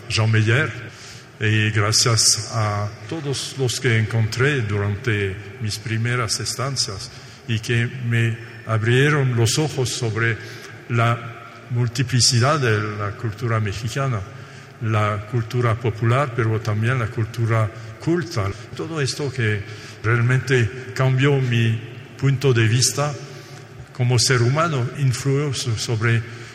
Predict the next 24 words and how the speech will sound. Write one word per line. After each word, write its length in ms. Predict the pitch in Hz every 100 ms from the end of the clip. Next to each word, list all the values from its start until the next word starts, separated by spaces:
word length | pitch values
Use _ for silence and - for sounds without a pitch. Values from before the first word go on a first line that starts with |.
| - -
mi 140 | 120
manera 500 | 120 117 117 123 120
de 140 | 110 104
escribir. 520 | 95 - 104 104 95 101 - - - - - - - - - -
Así 280 | 101 - 120
que 160 | 107
México, 540 | 107 113 - 117 123 113 - - - -
eh, 340 | 101 104 101 -
para 180 | 117
mí 140 | 117 147
fue 220 | 120 113
muy 200 | 104 110
importante. 680 | 101 107 101 110 101 101 95 - - -
Y 440 | 139 139 156 143 -
encontrar 420 | 139 127 151 147 143
a 160 | 131
Octavio 500 | 127 - 120 117 110
Paz 760 | - 160 160 - - - - -
fue 200 | 143 160
uno 260 | 170 190
de 160 | 156 139
estos 540 | 123 147 127 - - - - -
momentos 580 | 131 131 139 135 135 117
privilegiados, 1300 | - 127 117 117 123 120 92 147 175 117 104 -